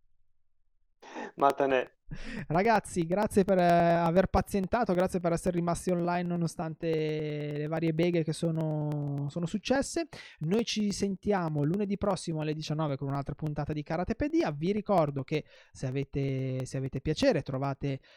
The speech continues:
Speaker 2: eh, altri contenuti tipo questo sul sito del Dojo Shinsui,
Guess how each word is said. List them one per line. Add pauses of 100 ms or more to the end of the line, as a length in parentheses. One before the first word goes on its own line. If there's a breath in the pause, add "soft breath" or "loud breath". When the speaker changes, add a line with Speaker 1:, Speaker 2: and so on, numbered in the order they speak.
(140 soft breath)
Speaker 2:
eh,
altri
contenuti
tipo
questo
sul
sito
del
Dojo
Shinsui,